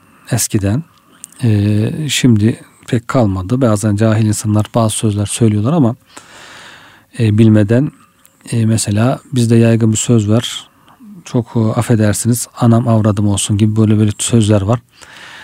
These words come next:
E, bu tür şeylere, buna benzer bir şey, işte,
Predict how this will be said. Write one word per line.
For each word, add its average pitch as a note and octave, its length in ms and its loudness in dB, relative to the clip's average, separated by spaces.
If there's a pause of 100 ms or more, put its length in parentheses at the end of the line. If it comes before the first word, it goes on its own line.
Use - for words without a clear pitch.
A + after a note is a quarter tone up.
(600)
E, A#2+ 60 0 (760)
bu D3 80 0
tür C3 180 2
şeylere, G#2 560 2
buna B2 200 4
benzer G#2+ 380 2
bir G2+ 60 -4
şey, D3 360 -4
işte, G#2+ 340 -2